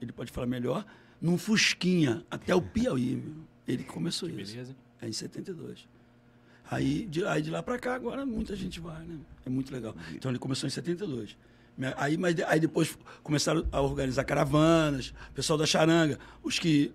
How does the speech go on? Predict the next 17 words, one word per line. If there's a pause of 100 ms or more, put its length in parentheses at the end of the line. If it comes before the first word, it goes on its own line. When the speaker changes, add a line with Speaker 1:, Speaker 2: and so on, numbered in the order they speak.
(160)
Speaker 1:
<clears throat> (420)
depois
vieram, (1040)
tipo,
era
o
seu
Ernesto,
acho
que
era
o
Ernesto,
tinha
um
senhor
chamado,